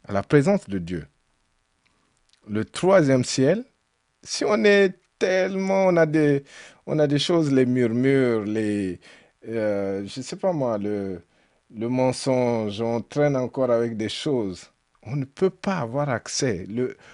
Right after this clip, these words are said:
le péché n'a pas accès au troisième ciel. Ok ? C'est la présence de Dieu. Donc,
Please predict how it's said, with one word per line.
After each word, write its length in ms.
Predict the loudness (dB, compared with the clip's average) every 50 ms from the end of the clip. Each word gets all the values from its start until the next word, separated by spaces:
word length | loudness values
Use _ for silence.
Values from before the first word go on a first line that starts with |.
| -16 _
le 120 | -2 -2 -2
péché 360 | 0 0 0 0 0 -2 -2
n'a 140 | -2 -2 0
pas 180 | 2 2 2
accès 300 | 2 2 -2 -6 -6 -6
au 120 | -6 -6 -8
troisième 480 | -10 -8 -6 -6 -6 -4 -4 -6 -6
ciel. 300 | -6 -8 -10 -12 -12 -14 -18 _ _ _ _ _ _ _ _ _ _ _ -20 -20 -20
Ok ? 180 | -14 -10 -8 -8 -8 -10 _ _ _ _ _
C'est 180 | -6 -4 -2
la 120 | 0 0 0
présence 460 | 0 -2 -2 0 0 -2 -4 -6 -8
de 120 | -8 -8
Dieu. 260 | -6 -6 -8 -8 -8 -12 _ _ _ _ _ _ _ _ _ _ _ _ _ _ _ _ _ _ _ _ _ _ _ _ _ _
Donc, 500 | -20 -12 -6 -4 -2 -2 -2 -4 -6 -12